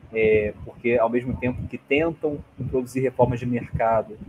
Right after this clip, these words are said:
não podem abrir mão totalmente do controle burocrático, setores nacionalistas, é, que ou vão ser muito confusos também nessa questão de "queremos o capitalismo, mas com uma série de direitos trabalhistas e medidas de bem-estar social",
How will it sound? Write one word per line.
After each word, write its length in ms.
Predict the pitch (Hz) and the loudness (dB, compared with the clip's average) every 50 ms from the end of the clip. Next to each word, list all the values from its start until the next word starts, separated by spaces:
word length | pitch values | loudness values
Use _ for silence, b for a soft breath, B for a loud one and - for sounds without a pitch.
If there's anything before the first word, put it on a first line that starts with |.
| - - - - - | -16 -16 -16 -12 -12
não 80 | 123 | -6
podem 260 | - - 127 131 139 135 | 2 4 4 4 4 2
abrir 160 | 127 127 127 | 2 0 0
mão 180 | 123 123 127 | 2 2 2
totalmente 600 | 127 - 135 131 - 123 120 117 120 123 123 - - | 2 0 -2 -2 0 -2 -2 -2 -4 -6 -6 -8 -16
do 80 | - | -20
controle 380 | - - 120 - 117 117 113 110 | -14 -12 -12 -8 -6 -6 -6 -6
burocrático, 800 | - 117 123 151 156 - 131 120 120 127 131 - - - 143 - - - - - - - - - - - - - _ _ - - | -6 -2 0 0 0 0 4 4 4 4 4 0 -8 -20 -20 -20 -20 -20 -20 -18 -14 -14 -14 -12 -10 -10 -10 -10 _ _ -20 -10
setores 420 | - - 143 113 - 160 170 160 | 2 2 2 2 4 2 4 4
nacionalistas, 1040 | 147 151 147 147 - 160 151 143 123 117 127 143 147 143 - - - 107 - - - - - - - - - - - - - - | 4 2 2 2 0 0 0 2 2 2 2 2 0 -2 -6 -4 -6 -6 -6 -6 -16 -14 -14 -14 -14 -14 -18 -20 -20 -20 -8 0
é, 500 | 120 117 117 113 113 110 110 110 107 107 - - - | 2 4 4 6 4 4 4 2 2 0 -2 -12 -2
que 80 | - 175 | 6 8
ou 100 | 190 208 | 8 8
vão 160 | 180 196 190 | 8 6 2
ser 160 | - - 160 | 2 -2 -4
muito 180 | 139 160 - - | -4 -4 -8 -6
confusos 500 | - 139 127 - - 151 151 175 - - | -8 -8 -8 -6 -2 -2 -2 -2 -2 -6
também 320 | - 120 113 123 139 143 | -6 -4 0 2 2 2
nessa 200 | 139 127 - 127 | 0 -2 -6 -8
questão 400 | - - 120 104 - - 127 127 | -10 -10 -12 -12 -8 -6 -4 -4
de 120 | 127 123 - | -4 -6 -4
"queremos 420 | - 120 120 135 139 143 139 127 | -2 0 2 2 0 0 -4 -6
o 40 | 127 | -6
capitalismo, 680 | - 127 - - - 120 107 117 139 165 165 143 143 139 | -4 -6 -6 -4 -2 -2 0 0 0 -2 -2 -4 -6 -8
mas 200 | 131 123 117 - | -8 -8 -10 -10
com 100 | - - | -10 -6
uma 120 | 127 123 | -6 -4
série 240 | - - 127 127 131 | -2 0 2 2 2
de 60 | 127 | 0
direitos 360 | 120 117 117 117 120 - - | -2 -2 0 0 0 -2 -4
trabalhistas 760 | - 120 113 113 107 101 117 139 151 147 139 - - 120 113 117 | -2 -2 0 0 0 2 2 2 2 2 0 -2 -4 -8 -6 -6
e 160 | 113 110 113 120 | -6 -8 -8 -8
medidas 280 | 120 113 - 123 123 110 | -12 -10 -2 -2 -2 -2
de 60 | - | -2
bem-estar 380 | - 113 110 - - 113 107 | -10 -12 -12 -4 -2 -2 -2
social", 580 | - - 113 - - - 113 110 113 131 147 156 | -2 -6 -12 -12 -10 -4 0 2 2 2 0 -2